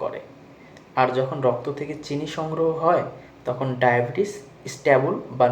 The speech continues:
নিয়ন্ত্রণে থাকে। নিয়মিত হাঁটার ফলে শরীরের কোষগুলো ইনসুলিন চিনতে শিখে, আর যখন শরীরের কোষগুলো ইনসুলিন চিনতে শিখে, ফলাফল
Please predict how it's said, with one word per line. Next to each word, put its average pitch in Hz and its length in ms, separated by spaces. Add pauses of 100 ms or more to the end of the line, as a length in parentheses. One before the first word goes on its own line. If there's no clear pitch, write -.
নিয়ন্ত্রণে 139 520 (100)
থাকে। - 220 (1040)
নিয়মিত 190 440 (160)
হাঁটার 139 320 (100)
ফলে 131 260 (340)
শরীরের 165 460 (180)
কোষগুলো 170 560 (540)
ইনসুলিন 160 520 (640)
চিনতে 165 400
শিখে, - 300 (600)
আর 127 120 (120)
যখন 143 280 (400)
শরীরের 143 360 (140)
কোষগুলো 139 500 (600)
ইনসুলিন 143 480 (220)
চিনতে 151 280 (100)
শিখে, 143 280 (600)
ফলাফল 160 500